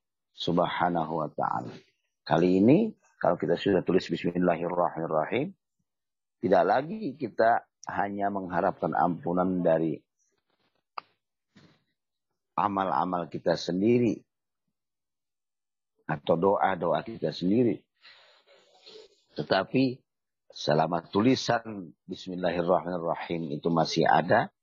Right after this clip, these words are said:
dan kita menulis, yang menulisnya, selama itu pula doa malaikat selalu dimohonkan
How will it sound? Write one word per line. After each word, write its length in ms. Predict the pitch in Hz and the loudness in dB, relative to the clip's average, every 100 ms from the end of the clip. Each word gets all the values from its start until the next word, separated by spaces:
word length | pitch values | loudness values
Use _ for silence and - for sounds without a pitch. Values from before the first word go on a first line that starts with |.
| _ _ _ _ _ _ | _ _ _ _ _ _
dan 180 | 95 - | -8 -4
kita 320 | - - 87 | -2 0 0
menulis, 540 | 85 82 85 82 - - | 2 -2 -4 -4 -6 2
yang 220 | 82 87 | 4 6
menulisnya, 640 | 87 87 85 - 120 - _ _ _ _ _ - _ - | 6 4 2 0 0 -2 _ _ _ _ _ -20 _ -20
selama 560 | - 98 90 85 82 | -4 2 4 2 0
itu 160 | 78 87 | -4 -6
pula 260 | - 101 95 | 0 2 2
doa 480 | 82 90 80 - 82 | 2 2 2 2 -2
malaikat 640 | 80 80 82 90 - 113 101 | -2 -4 -4 -4 0 -2 -4
selalu 460 | - - 95 113 117 | -6 0 2 2 0
dimohonkan 760 | 101 90 95 92 82 85 | -4 -4 -4 -2 -2 -2